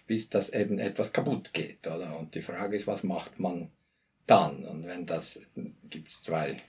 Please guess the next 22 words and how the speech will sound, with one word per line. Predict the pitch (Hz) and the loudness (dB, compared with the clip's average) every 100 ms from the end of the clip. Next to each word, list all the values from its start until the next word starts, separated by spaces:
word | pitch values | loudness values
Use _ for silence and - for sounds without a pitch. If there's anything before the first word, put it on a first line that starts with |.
| _ - - _ _ _ - | _ -14 -14 _ _ _ -12
oder | - - | -10 -8
drei | - 80 71 - - - | -2 0 0 -4 -10 -12
Lösungen | - 110 156 151 143 131 | 4 8 8 8 4 4
ökonomisch | 120 120 113 113 113 110 - | 2 4 6 6 4 0 -4
gesehen. | - 107 92 90 92 | 0 4 4 2 -2
Ähm, | 90 78 71 - _ _ | -4 -4 -6 -12 _ _
man | 76 71 71 _ | -6 -6 -8 _
privatisiert | - 82 82 - - 104 151 151 | -6 -2 -4 -6 -4 2 2 6
die | 131 | 6
Rechte, | 131 135 - 107 | 8 4 4 2
indem | 87 78 73 | 2 -2 -4
man | 69 65 65 - | -6 -8 -12 -14
Fischrechte | - 95 - - 80 - | -8 -6 -4 -4 -6 -8
kaufen | - - 135 139 117 | -4 4 6 6 4
muss | 107 135 135 - | 4 4 0 -6
oder | - - | -6 -4
Land | - 110 131 | 0 0 0
privatisiert. | - 110 110 107 - - 95 95 - - - | 2 2 4 2 0 -4 -4 -4 -4 -10 -8
Man | 82 85 78 | -4 -2 0
beauftragt | 73 82 82 - 76 73 - | 0 0 -2 -2 -2 -2 -4
den | 69 | -6
Staat, | - 92 92 95 - | -2 2 2 0 -4